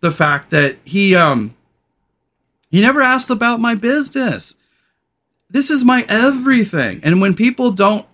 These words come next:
ask you about your business, it makes you feel like they're only in it for them. And so there's a lack of reciprocity there. And I was just starting to feel like,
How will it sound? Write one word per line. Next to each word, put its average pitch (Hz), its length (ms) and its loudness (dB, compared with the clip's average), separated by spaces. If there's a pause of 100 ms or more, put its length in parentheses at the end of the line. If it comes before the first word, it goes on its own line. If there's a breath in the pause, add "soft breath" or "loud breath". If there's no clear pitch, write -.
ask 170 520 -4 (100)
you 190 300 0
about 156 460 0
your 165 220 -2
business, 147 640 -2 (400 soft breath)
it 196 160 2
makes 240 240 2
you 240 120 2
feel 233 280 0
like 208 260 0
they're 196 200 0
only 202 280 2
in 190 80 4
it 175 140 0
for 170 140 -2
them. 208 560 0 (320)
And 160 120 0
so 190 160 4
there's 185 200 4
a 190 80 2
lack 185 420 0
of 165 140 -2
reciprocity 175 840 -2
there. 131 320 2
And 151 120 0
I 165 80 2
was 165 140 -2
just 185 160 -2
starting 180 280 4
to 175 60 6
feel 170 340 2
like, 151 540 0